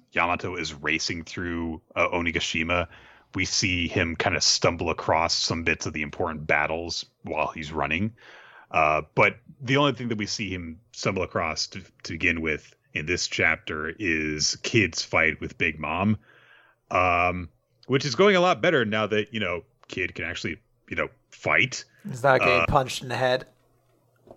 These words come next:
Speaker 1: So Mom tries to go after Kid, and we establish that they had a quick little conversation just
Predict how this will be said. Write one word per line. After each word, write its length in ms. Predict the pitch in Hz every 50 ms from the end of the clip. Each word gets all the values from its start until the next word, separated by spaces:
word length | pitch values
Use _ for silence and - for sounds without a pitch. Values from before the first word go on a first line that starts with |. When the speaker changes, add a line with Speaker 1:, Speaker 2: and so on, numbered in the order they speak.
| _ _ _ _ _ _ _ _ _ _ _ _ _ _ _ _ _ -
Speaker 1:
So 460 | - - - 127 113 113 113 110 - - _ _ _ _ _ _ _ _ _ _ _ _ _ _ _ _ _ _ _ _ _ _ _ _ _ _ _ - -
Mom 340 | 113 117 120 131 139 147 135
tries 240 | - 156 139 135 -
to 60 | -
go 120 | 143 139
after 240 | 127 117 - - 113
Kid, 520 | 92 - - - 120 104 95 87 87 82 - _ _ _ _ _ _ _ _
and 140 | - 95 95
we 120 | 95 92 90
establish 760 | 85 - - 139 131 127 120 107 110 107 101 92 - - -
that 380 | 110 90 - 101 87 85 87 -
they 100 | 113 87
had 240 | 92 104 110 113 107
a 40 |
quick 260 | 104 - - 123 127 -
little 160 | 110 101 92
conversation 840 | - 113 107 101 87 90 - - - 107 104 95 - 101 87 82
just 340 | - - 95 87 - -